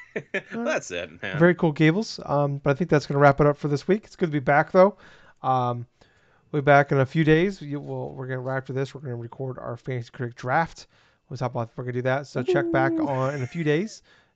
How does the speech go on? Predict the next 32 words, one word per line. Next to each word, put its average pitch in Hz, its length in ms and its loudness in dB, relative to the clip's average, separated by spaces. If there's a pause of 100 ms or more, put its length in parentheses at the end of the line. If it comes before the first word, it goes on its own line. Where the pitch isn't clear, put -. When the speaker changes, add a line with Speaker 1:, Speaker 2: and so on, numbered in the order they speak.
Speaker 1:
and 135 160 -6
we're, 127 140 -2
we're, 127 360 -6
uh, 123 180 -4
you 123 180 -10
can, 127 180 -18
you 127 80 -14
can 123 160 -14
watch 117 280 -10
that. 127 340 -6 (500)
Um, 120 520 -4
but 135 100 -8
yeah, 185 160 -6 (260)
um, 123 420 -8
I 131 100 -6
was, 123 120 -8 (140)
I 120 40 -6
was 117 100 -10
Tyler. 143 200 -8 (1300)
Speaker 2:
And 98 120 -16
I've 104 160 -6
been 101 140 -8
Colonel 113 240 -6
Gables. 107 420 -6 (540)
Until 104 240 -8
next 107 220 -8
time, 110 180 -10
everyone, 107 480 -10 (340)
game 87 320 -8
on. 71 400 -14 (480)
Speaker 1:
Hey, 123 120 -10
Gables. 127 340 -14